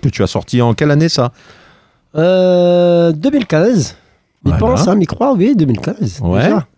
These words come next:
Speaker 1: Qui est magnifique, franchement,
Speaker 2: Merci.
Speaker 1: avec Pascal Saint-Pierre, tiens, en collaboration, euh, que l'on embrasse, on va faire un gros bisou aussi à Pascal,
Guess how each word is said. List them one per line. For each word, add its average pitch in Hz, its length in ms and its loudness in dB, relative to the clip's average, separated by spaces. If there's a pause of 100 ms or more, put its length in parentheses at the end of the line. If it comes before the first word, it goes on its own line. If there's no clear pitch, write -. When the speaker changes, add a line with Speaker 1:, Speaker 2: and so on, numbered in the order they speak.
(380)
Speaker 1:
Qui - 80 -6
est 92 40 2
magnifique, 143 640 -2
franchement, 127 520 -2 (220)
Speaker 2:
Merci. 117 200 -4
Speaker 1:
avec 202 220 0
Pascal 147 300 -2
Saint-Pierre, 127 480 -2
tiens, 120 200 -2
en 107 100 0
collaboration, 101 1000 0
euh, 80 60 0
que - 100 -8
l'on 95 160 0
embrasse, 95 400 -2
on 82 120 0
va 80 60 0
faire 82 180 -4
un 82 140 0
gros 80 140 -2
bisou 87 240 0
aussi - 180 -4
à 90 40 -2
Pascal, 113 480 -2